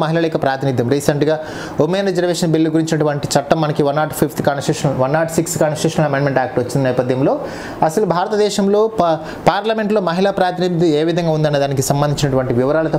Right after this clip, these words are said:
పాటు ఇలా అవసరమైన చోట గ్రాఫ్స్ కూడా మీకు ఇవ్వడం జరిగింది. ఈ గ్రాఫికల్ రిప్రజెంటేషన్ అనేది ఎందుకంటే మనకి మైండ్లో ఆ కాన్సెప్ట్ అనేది మనం చూడగానే ఒక ఏ పార్ల-, ఏ లోక్సభ సెష-,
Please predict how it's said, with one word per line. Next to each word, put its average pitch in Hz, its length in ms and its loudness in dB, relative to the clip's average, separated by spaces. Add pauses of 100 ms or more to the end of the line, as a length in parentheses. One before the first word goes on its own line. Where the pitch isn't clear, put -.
(100)
పాటు 160 240 0 (500)
ఇలా 233 140 2 (180)
అవసరమైన 208 500 0 (100)
చోట 190 180 0 (640)
గ్రాఫ్స్ 196 420 0
కూడా 208 180 0
మీకు 160 160 0
ఇవ్వడం 131 260 0
జరిగింది. 107 300 -2 (420)
ఈ - 20 0 (140)
గ్రాఫికల్ 208 500 0
రిప్రజెంటేషన్ 214 520 0
అనేది 190 220 0
ఎందుకంటే 190 340 2 (240)
మనకి 190 320 0 (120)
మైండ్లో 220 360 0
ఆ 170 200 0
కాన్సెప్ట్ 180 420 0
అనేది 190 180 0 (440)
మనం 165 180 0 (100)
చూడగానే 214 540 2
ఒక 175 100 0
ఏ 165 200 4 (160)
పార్ల-, 185 220 2
ఏ 160 280 2 (600)
లోక్సభ 185 340 2 (100)
సెష-, 165 320 -2